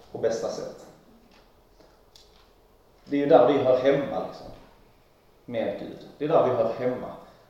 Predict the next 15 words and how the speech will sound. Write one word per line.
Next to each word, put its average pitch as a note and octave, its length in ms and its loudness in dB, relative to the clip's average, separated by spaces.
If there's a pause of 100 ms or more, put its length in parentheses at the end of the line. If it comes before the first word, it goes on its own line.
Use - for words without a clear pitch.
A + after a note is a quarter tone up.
(100)
Det A#2+ 100 -10
är A#2+ 40 -2
också - 200 -6
där G#2 280 2
vi, G2 200 -4
liksom, G2 340 -12
kommer F#2+ 280 -10
att F#2+ 60 -12
kunna, F#2+ 240 -8 (1400)
eh, G2+ 180 -4
vara C3+ 280 10
de G#2+ 180 2
vi G#2 100 0
verkligen G#2+ 440 0
är. - 160 -6